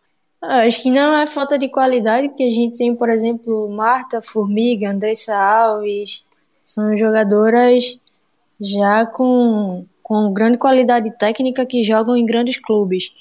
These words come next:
Então, acredito que não seja. A Andressa Alves, uma vez, até falou que ela tinha dificuldade em entender o que, que a seleção queria.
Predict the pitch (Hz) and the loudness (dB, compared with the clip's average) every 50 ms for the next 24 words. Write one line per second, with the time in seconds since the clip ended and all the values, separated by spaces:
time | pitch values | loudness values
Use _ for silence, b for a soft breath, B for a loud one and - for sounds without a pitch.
0 | b b b b b _ _ - - 214 220 226 247 254 262 247 262 269 269 277 | b b b b b _ _ -6 -2 0 0 2 4 2 2 2 0 0 0 2
1 | 285 294 285 294 277 277 269 269 233 220 220 214 220 220 247 262 254 - 277 269 | 2 2 0 2 2 4 4 4 4 2 0 0 0 0 0 0 0 0 0 0
2 | 269 254 269 240 262 262 269 269 254 202 226 247 240 240 233 - 247 254 - 269 | 0 0 -2 -6 -6 -6 -4 -4 -4 -4 -2 -2 -2 -4 -4 -6 -8 -6 -4 -4
3 | 247 220 220 220 240 233 - 262 247 233 233 233 226 - 240 240 233 233 - 254 | -2 -2 -2 -2 -4 -4 -6 -4 -4 -2 -2 -4 -6 -6 -6 -6 -6 -6 -10 -12
4 | 233 - 240 214 220 214 214 208 226 226 226 233 214 - 240 240 233 202 208 208 | -14 -12 -8 -4 -4 -4 -4 -4 -8 -18 -20 -18 -12 -6 -6 -4 -4 -2 -2 -2
5 | 214 214 - 214 202 214 208 - - 208 214 214 208 - 214 208 208 - - 226 | -2 -2 -6 -10 -12 -12 -10 -8 -6 -4 -4 -4 -4 -6 -8 -10 -16 -20 -18 -14
6 | 226 196 190 190 190 180 180 | -12 -8 -4 -4 -4 -4 -4